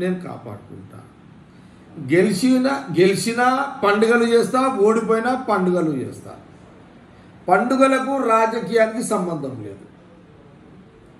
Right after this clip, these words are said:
మీరు ఓడిపోయినాక కూడా బోనాల పండుగ కానీ, దసరా కానీ, శ్రీరామనవమి కానీ,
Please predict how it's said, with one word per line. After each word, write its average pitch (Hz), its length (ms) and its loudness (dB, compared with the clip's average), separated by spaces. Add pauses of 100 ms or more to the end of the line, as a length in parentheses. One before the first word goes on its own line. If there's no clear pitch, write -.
(120)
మీరు 135 200 -6 (260)
ఓడిపోయినాక 247 640 0 (140)
కూడా 262 220 2 (640)
బోనాల 180 420 0
పండుగ 226 460 0
కానీ, 233 400 -2
దసరా 180 500 -4
కానీ, 220 720 0
శ్రీరామనవమి 214 840 0
కానీ, 233 420 0